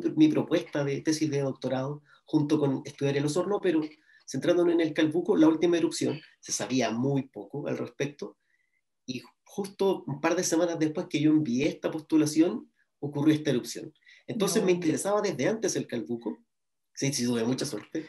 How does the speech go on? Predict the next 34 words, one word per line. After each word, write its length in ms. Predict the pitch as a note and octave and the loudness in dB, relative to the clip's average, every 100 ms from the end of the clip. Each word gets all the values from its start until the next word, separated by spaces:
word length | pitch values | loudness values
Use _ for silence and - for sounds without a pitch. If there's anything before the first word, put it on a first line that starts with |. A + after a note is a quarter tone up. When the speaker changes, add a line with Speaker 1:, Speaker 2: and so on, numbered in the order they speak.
| - | 2
Speaker 2:
No, 100 | G#3+ | 4
en 80 | |
serio, 280 | B3 C#4+ B3 | 6 4 4
o 20 | |
sea, 140 | F#3 G3+ | 2 2
tú 160 | B3+ | 0
tiraste, 440 | A#3 A#3 C4 - F#4+ | 2 4 4 2 -2
tiraste 440 | - A3+ B3+ C#4+ | 0 2 2 0
la 80 | C4 | 0
idea 220 | A#3 A3+ | 2 2
de, 160 | A#3+ G#3+ | 4 4
"Oye, 160 | A#3+ G#3+ | 4 4
yo 100 | G3+ | 2
quiero 140 | A#3+ | 0
estudiar 200 | A#3 A#3 | 0 0
el 100 | A#3+ | 0
Calbuco 580 | A#3+ G3+ F#3+ A#3+ B3+ B3+ | 0 0 0 0 0 0
con 160 | A3 G#3 | 0 0
la 60 | |
última 240 | A3 G3 A#3 | -2 -2 -4
erupción 300 | A3 G3 A#3+ | -4 -4 -2
histórica", 600 | A3 A#3+ A#3 A#3+ B3 A3+ | -2 -2 0 2 2 2
que 220 | G3 - | -2 -8
fue, 200 | - G#3 | -6 -4
Speaker 1:
Mm. 60 | G3 | 0
Speaker 2:
¿cuánto? 280 | G3+ F#3+ E3+ | 0 -2 -6
¿En 80 | E3 | -8
el 100 | D#3+ | -8
setenta? 1000 | D3+ - F3+ B3+ B3+ - D#4 E4 E4 - | -10 -6 -2 -4 -6 -4 -4 -4 -6 -6
Por 40 | - | -4
ahí. 40 | |
Speaker 1:
Sesenta 340 | D#3 D3 D3 D3 | -2 0 2 4
y 80 | C#3 | 2
uno. 260 | A2+ - | 0 -4